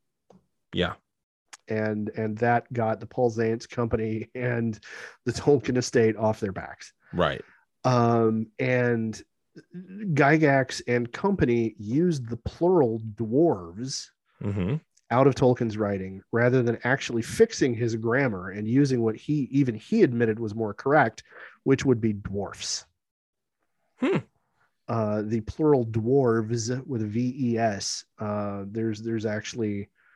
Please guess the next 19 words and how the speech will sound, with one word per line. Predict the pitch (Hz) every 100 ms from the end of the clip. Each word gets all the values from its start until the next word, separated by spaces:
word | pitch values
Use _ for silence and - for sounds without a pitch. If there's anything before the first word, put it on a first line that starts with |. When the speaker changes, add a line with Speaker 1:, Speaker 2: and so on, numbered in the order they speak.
| _ _ _ _ -
Speaker 2:
um, | 113 104 98 92 90 - _ -
there, | 123 120
there's, | 113 110
there's | 143 117
actually | 127 120 123
been | 123
a |
lot | 110 101
of | 101
ink | 123 135 -
spilled | - 120 110
on | 110 107
that | 101 92 _ -
because, | 123 110 113 110 98 104 - -
uh, | 110 104 101
Tolkien | - - 139 - 113 104 107 _ _ -
admitted | 117 113 123 156 139 101
later | 123 120 110 110
on | 123 101 98 98